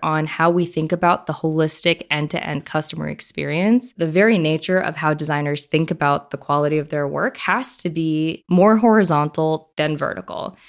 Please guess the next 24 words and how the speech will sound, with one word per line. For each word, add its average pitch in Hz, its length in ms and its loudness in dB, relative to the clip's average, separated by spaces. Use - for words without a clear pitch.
And 180 120 0
so 190 140 4
great 185 320 -2
designers, 202 640 2
I've 180 180 0
found, 190 580 2
really 240 320 4
lean 185 320 4
into 160 840 0
trying 151 480 -2
to 214 120 -2
be 226 300 4
that 220 360 0
glue 226 360 4
between 202 440 0
a 196 80 2
bunch 180 280 0
of 202 100 -2
vertical 208 540 -2
product 226 480 0
areas 240 500 0
and 170 160 2
finding 185 440 4
opportunities 165 920 2